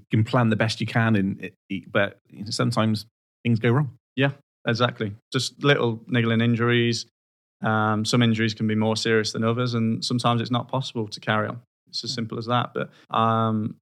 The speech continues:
Speaker 2: amazing. If our country was to do something like that, I honestly can't see it. But yeah, I think that would fix so many things. And I think education is,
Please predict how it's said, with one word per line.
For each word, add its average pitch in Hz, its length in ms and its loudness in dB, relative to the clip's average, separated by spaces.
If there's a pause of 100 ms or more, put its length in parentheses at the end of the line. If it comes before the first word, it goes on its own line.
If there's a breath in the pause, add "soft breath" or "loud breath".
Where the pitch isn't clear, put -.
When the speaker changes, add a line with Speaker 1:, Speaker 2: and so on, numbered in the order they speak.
Speaker 2:
amazing. 117 500 2
If 120 140 -8
our 127 160 4
country 113 260 -2
was 113 200 -2
to - 60 -12
do 117 120 0
something 113 320 -6
like 113 180 -2
that, - 200 -2
I 110 100 -2
honestly 110 340 0
can't 113 300 -2
see 123 220 0
it. 139 140 -2 (200)
But 117 360 6 (240)
yeah, 117 240 4 (120)
I 120 80 -2
think 117 180 0
that 110 100 0
would 113 100 -4
fix - 480 -2
so 113 280 2
many 101 180 0
things. 117 380 -10
And 113 140 -2
I 107 60 0
think 120 280 0
education 107 760 -2
is, 104 360 -6